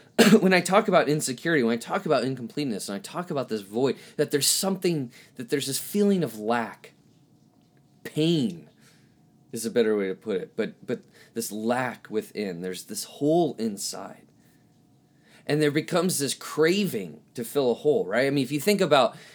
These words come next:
it, it, when you're, you're starving for food, right? And you haven't eaten, and then, and then you, you just, you want anything.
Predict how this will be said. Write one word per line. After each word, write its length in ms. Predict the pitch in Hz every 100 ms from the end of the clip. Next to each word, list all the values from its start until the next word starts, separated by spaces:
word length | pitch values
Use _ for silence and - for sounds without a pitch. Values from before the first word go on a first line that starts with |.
| -
it, 240 | - 143 123
it, 40 |
when 200 | 127 131
you're, 160 | 123 117
you're 220 | 113 117 113
starving 680 | - - 151 147 104 80 - _ _
for 200 | - 135
food, 540 | 117 - 185 110 - - _ _ _
right? 300 | 101 113 120
And 100 | 110
you 80 | 110
haven't 320 | 151 151 135
eaten, 480 | 135 143 95 76 78
and 200 | 113 120
then, 420 | 127 127 123 117 110 - - _
and 160 | - 131
then 180 | 131 123
you, 160 | 120
you 280 | 104 110 120
just, 340 | 113 139 135
you 80 | -
want 240 | 123 127 117
anything. 640 | 127 151 143 - 82 -